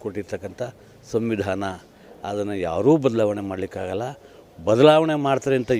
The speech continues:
ಹೇಳೋದು ಕೂಡ ಒಂದು ವದಂತಿ, ಯಾರೂ ಬದಲಾವಣೆ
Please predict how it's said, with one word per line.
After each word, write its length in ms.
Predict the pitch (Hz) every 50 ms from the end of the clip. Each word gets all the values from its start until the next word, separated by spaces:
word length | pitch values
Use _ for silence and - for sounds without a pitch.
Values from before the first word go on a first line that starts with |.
| 92 101
ಹೇಳೋದು 340 | 110 127 156 175 180 190 208 202 208
ಕೂಡ 120 | 170 165 147 139 131
ಒಂದು 140 | 120 110 113 101
ವದಂತಿ, 400 | 98 110 120 117 104 95 104 101 104 - _ _ _ - - - - - - - - - - - - - - - - - - - - -
ಯಾರೂ 180 | 95 127 143 165 135 104
ಬದಲಾವಣೆ 340 | 98 107 135 156 160 160